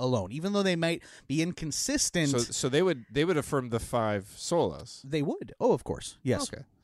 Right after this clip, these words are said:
Speaker 1: Yes.
Speaker 2: And they would say that salvation's still by grace alone.
Speaker 1: Yes.
Speaker 2: It's not by their merits.
Speaker 1: Right.
Speaker 2: But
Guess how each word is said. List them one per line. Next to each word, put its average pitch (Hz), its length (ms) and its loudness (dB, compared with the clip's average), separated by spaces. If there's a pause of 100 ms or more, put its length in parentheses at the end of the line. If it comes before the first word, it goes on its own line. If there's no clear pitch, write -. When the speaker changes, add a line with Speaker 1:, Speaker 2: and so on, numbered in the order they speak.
Speaker 1:
Yes. - 320 -2 (220)
Speaker 2:
And 117 280 -2
they 113 140 0
would 110 220 -4
say 113 220 -2
that 101 120 -6
salvation's 101 480 -6
still 113 360 0 (220)
by 104 200 -2
grace 90 260 -6
alone. 80 380 -8
Speaker 1:
Yes. - 480 -6
Speaker 2:
It's - 160 -14
not 98 280 -8
by 104 160 -4
their 92 180 -6
merits. 80 420 -8
Speaker 1:
Right. - 160 -10 (380)
Speaker 2:
But 131 320 4